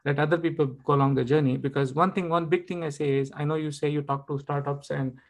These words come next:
other product officers. Microsoft had the money,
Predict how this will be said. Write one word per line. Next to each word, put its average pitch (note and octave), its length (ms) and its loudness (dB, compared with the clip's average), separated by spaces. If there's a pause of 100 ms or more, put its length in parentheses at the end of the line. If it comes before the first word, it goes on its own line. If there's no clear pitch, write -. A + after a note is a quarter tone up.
(340)
other D#3 160 6
product D3 340 -2
officers. C3 520 -6 (600)
Microsoft E3 460 -2
had D3+ 180 -4
the D3 60 4
money, D3 380 0